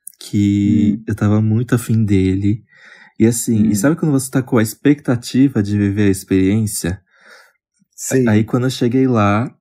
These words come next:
Speaker 1: ele levou uma amiga dele.
Speaker 2: Ai,
Speaker 1: Nossa, eu
Speaker 2: não,
Speaker 1: fiquei
Speaker 2: isso eu não
Speaker 1: tão
Speaker 2: en-,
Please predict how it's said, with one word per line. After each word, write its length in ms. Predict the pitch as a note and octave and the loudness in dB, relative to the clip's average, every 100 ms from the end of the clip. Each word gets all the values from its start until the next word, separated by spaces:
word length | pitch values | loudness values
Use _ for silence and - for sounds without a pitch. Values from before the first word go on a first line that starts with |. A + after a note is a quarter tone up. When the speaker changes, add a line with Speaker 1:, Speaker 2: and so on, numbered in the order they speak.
| _ _ _ _ _ _ _ B2 | _ _ _ _ _ _ _ 0
Speaker 1:
ele 200 | C3 D3+ | 2 4
levou 280 | C#3+ D#3 D3+ | 2 2 0
uma 80 | |
amiga 320 | D#3 C#3+ C#3+ D3+ | 0 0 0 0
dele. 480 | A#2 B2+ A#2 E2+ - _ _ _ _ _ _ _ _ _ C#3+ | 2 2 0 -6 -12 _ _ _ _ _ _ _ _ _ -6
Speaker 2:
Ai, 540 | D#3 C3 B2 D3+ C#3+ | -6 -2 0 2 0
Speaker 1:
Nossa, 0 | |
eu 100 | C3+ | 0
Speaker 2:
não, 140 | C3 | 0
Speaker 1:
fiquei 60 | C#3+ | 0
Speaker 2:
isso 160 | C#3 F3 | 0 0
eu 40 | |
não 80 | A#2+ | 2
Speaker 1:
tão 120 | |
Speaker 2:
en-, 40 | F3 | 0